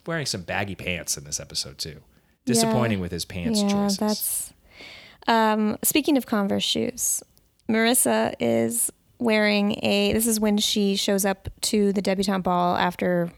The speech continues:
Speaker 2: first saying she wasn't gonna go and she shows up late. She's wearing a red halter top with low-rise bootcut jeans
Speaker 1: Yep.
Speaker 2: and Converse shoes.
Speaker 1: Yep.
Speaker 2: And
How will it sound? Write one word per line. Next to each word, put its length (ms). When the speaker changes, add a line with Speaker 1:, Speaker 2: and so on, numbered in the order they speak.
Speaker 2:
first 300
saying 200
she 100
wasn't 200
gonna 120
go 160
and 100
she 80
shows 160
up 120
late. 260
She's 140
wearing 180
a 40
red 220
halter 300
top 360
with 280
low-rise 640
bootcut 420
jeans 600
Speaker 1:
Yep. 300
Speaker 2:
and 180
Converse 420
shoes. 460
Speaker 1:
Yep. 240
Speaker 2:
And 320